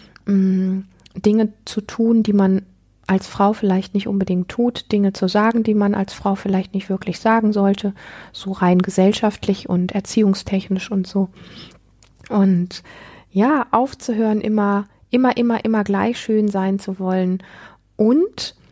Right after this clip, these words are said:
wenn ich bemerke, dass ich in einen Wettbewerb einsteige, sprich in einen Vergleich, weil ich eine Frau sehe, die vermeintlich schöner ist als ich, und die wird es immer geben,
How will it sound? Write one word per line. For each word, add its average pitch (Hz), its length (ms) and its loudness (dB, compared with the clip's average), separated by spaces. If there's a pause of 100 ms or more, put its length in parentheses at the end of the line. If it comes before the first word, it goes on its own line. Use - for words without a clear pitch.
(440)
wenn 214 180 2
ich 214 160 0
bemerke, 208 480 2
dass 202 200 -4
ich 202 120 -6
in 196 100 -2
einen 196 260 0
Wettbewerb 226 640 0
einsteige, 214 560 -2
sprich - 340 -8
in 202 80 -2
einen 190 220 0
Vergleich, 190 600 0
weil 196 140 2
ich 196 160 -2
eine 185 160 -2
Frau 190 340 0
sehe, 214 300 2
die 208 160 -4
vermeintlich 196 720 0
schöner 214 340 2
ist 202 180 -6
als 190 180 -4
ich, 233 260 -4
und 190 120 -2
die 180 100 -6
wird 180 160 -2
es - 120 -12
immer 202 260 2
geben, 202 380 -4